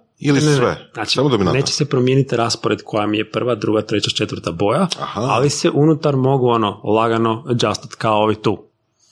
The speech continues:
Speaker 1: Da, da, da.
Speaker 2: A, mogu se malo promijeniti. Naravno, životne situacije, a, po rođenje djeteta, svakog vodi u zelenu boju.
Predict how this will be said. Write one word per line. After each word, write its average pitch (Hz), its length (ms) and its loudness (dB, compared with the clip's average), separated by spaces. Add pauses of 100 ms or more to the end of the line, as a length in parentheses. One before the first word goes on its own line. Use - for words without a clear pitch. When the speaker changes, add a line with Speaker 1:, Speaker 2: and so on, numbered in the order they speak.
(220)
Speaker 1:
Da, - 220 -6
da, 71 160 -4
da. 67 120 -10 (280)
Speaker 2:
A, - 280 -4
mogu 123 220 0
se - 140 0
malo 120 100 4
promijeniti. 104 340 -4 (100)
Naravno, 120 400 0
životne 143 340 2
situacije, 110 640 -2 (420)
a, 95 360 -2 (920)
po 120 120 -2 (300)
rođenje 117 420 0
djeteta, - 360 -2 (580)
svakog 117 540 -2
vodi 107 240 0
u 98 80 -2
zelenu 104 320 0
boju. 95 300 -2